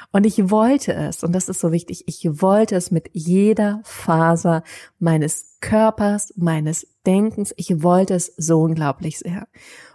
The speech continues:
Und das ist deine Energie, die du aussendest. Ich wollte es so sehr, und habe da so sehr dran geglaubt, dass es für mich möglich ist, dass es genauso gekommen ist. Und als es dann so war, war ich schon fast überrascht und beängstigt, weil ich dachte so, „Oh,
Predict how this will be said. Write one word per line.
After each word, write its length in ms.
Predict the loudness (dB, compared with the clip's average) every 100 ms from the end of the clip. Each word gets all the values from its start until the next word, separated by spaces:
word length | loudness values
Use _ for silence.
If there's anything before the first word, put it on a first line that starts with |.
| -2
Und 260 | 0 0 -6 _
das 300 | 0 0 -4
ist 200 | -8 -2
deine 240 | 0 2
Energie, 520 | 0 0 0 2 2 0
die 120 | 0
du 120 | -2
aussendest. 580 | 0 -2 -2 -6 -6 -8
Ich 240 | -10 -4
wollte 380 | 0 4 2 2
es 200 | 0 0
so 180 | 0 2
sehr, 480 | 2 2 2 0 -4 _ -20 -20 _ _
und 140 | 0 0
habe 120 | 2
da 140 | 2
so 200 | 2 2
sehr 160 | 2 0
dran 240 | 0 0
geglaubt, 480 | 0 0 0 0 0
dass 100 | -4
es 120 | -4
für 140 | -2 -2
mich 180 | 0 2
möglich 380 | 0 0 -6
ist, 260 | -6 -8 -4
dass 160 | -4 -4
es 120 | -8
genauso 420 | -4 -2 -2 -4
gekommen 520 | -6 -8 0 2 2
ist. 300 | 0 -6 -8 -12 -20 -20 -20 -20 _ _
Und 120 | 2
als 160 | 4 2
es 100 | 2
dann 180 | 4 4
so 100 | 4
war, 160 | 4
war 100 | 2
ich 100 | -6
schon 180 | -4 -4
fast 380 | 0 -2 -2 -10
überrascht 640 | -8 -4 -2 0 0 -2 -2
und 140 | -2
beängstigt, 580 | 0 0 0 -2 -6 -6
weil 80 | -6
ich 60 |
dachte 260 | -4 -8 -6
so, 120 | -6
„Oh, 540 | 0 2 2 2 -4